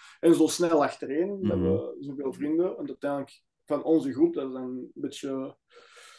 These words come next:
Speaker 1: pijnlijk of zo, maar van de, van ons, van de tweede coachgroep zijn Jannik en ik degene die nog resteren van die groep.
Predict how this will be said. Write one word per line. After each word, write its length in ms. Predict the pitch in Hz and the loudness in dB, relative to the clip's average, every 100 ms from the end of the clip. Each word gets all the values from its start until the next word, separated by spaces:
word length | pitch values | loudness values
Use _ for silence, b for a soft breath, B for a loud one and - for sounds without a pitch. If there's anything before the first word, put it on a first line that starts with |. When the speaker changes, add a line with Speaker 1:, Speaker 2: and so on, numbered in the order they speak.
| b - | b 0
Speaker 1:
pijnlijk 380 | 156 165 185 180 | 4 6 6 4
of 100 | - | 0
zo, 180 | 185 | 2
maar 200 | 185 165 | 4 4
van 240 | 131 139 135 | 2 -4 -2
de, 460 | 127 127 127 127 - | 0 2 2 0 -6
van 120 | 143 | -6
ons, 440 | 143 - - - - | -4 -6 -12 -18 -6
van 140 | 151 | -4
de 60 | 151 | 2
tweede 420 | 165 180 156 - | 6 8 6 2
coachgroep 440 | - 165 165 180 | 4 2 4 -2
zijn 400 | - 151 135 127 127 | -2 -8 -8 -10 -6
Jannik 280 | 143 160 - | 0 0 0
en 100 | 139 | -4
ik 360 | 143 - - _ _ _ - | -6 -14 -20 _ _ _ -10
degene 280 | 139 156 | -4 -2
die 100 | 147 | 0
nog 160 | 139 120 | -2 -4
resteren 440 | 123 - 151 147 | -8 -4 -2 -2
van 120 | 123 120 | -4 -8
die 100 | 127 | -8
groep. 200 | 143 | -8